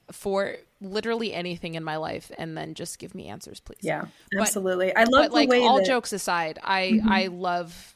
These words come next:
Speaker 1: I love that sequence, and I just think it's really beautiful, that kind of just relationship that the two of them have, you know?
Speaker 2: Yeah,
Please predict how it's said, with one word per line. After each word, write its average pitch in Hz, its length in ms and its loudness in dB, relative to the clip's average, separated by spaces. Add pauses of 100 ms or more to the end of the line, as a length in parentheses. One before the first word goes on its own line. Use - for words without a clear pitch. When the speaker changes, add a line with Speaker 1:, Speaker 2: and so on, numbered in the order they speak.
(280)
Speaker 1:
I 202 140 2
love 185 380 -2
that 160 160 -8
sequence, 165 560 -10 (100)
and 160 380 -8
I 170 120 -6
just 170 160 -10
think 170 160 -10
it's - 200 -12
really 160 240 -6
beautiful, 156 540 -8
that - 180 -10
kind 170 260 -10
of 156 100 -10
just - 380 -10 (300)
relationship 185 640 -6
that 160 220 -4
the 175 60 -10
two 170 260 -6
of 156 120 -8
them 156 160 -10
have, 139 520 -10
you 180 140 -8
know? 160 240 -8 (400)
Speaker 2:
Yeah, 175 240 -4